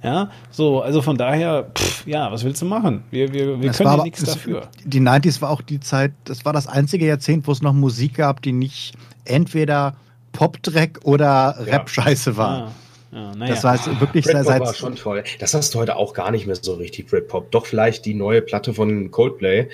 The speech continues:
Speaker 3: ist sehr Britpoppig wieder zum Glück und man hat sich davon entfernt. Aber das ist ja auch jetzt nicht der Grund, warum ich hier jetzt mitmache. Nein,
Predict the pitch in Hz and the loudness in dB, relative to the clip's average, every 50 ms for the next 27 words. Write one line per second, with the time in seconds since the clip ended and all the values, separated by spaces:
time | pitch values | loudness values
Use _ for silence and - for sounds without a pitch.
0 | - - - - - - 123 - - - - - - 110 - 117 101 98 117 135 | -12 -14 -14 -14 -6 -2 0 0 0 0 -2 -6 -8 -6 -6 -6 -2 2 4 4
1 | 139 143 143 - - 151 156 151 - - - 110 - 104 95 - - 104 92 95 | 4 2 0 -2 -2 -2 -2 -2 -6 -6 -6 -4 -4 -4 -8 -6 -6 -2 -2 -2
2 | 92 - - 95 87 95 104 - - 104 98 95 104 101 - - - - 104 98 | -2 -2 -8 -10 -8 -8 -10 -8 -6 -6 -4 -4 -6 -6 -8 -10 -4 -4 -6 -4
3 | - 101 98 98 95 - 107 110 101 98 104 - - - - - - - - 131 | -2 -4 -4 -4 -2 -2 -2 -2 0 -2 -2 -4 -4 -10 -10 -12 -8 0 2 4
4 | 143 151 151 165 113 139 135 127 139 135 - - 139 143 143 - - - - - | 4 6 6 6 4 4 4 4 2 2 2 -2 -2 -2 -2 -4 -10 -16 -16 -18
5 | - - _ - 123 123 120 - - 120 143 151 127 117 110 110 123 120 113 113 | -18 -18 _ 2 2 2 2 0 -2 -2 -2 0 2 0 0 0 0 -2 -4 -6
6 | - 120 117 113 107 - 113 123 - - 95 104 120 - - - - - - _ | -6 -2 -2 -2 -2 -2 -8 -10 -8 -6 -6 -6 -6 -8 -10 -12 -12 -12 -12 _
7 | - 101 117 123 120 | -2 0 0 0 0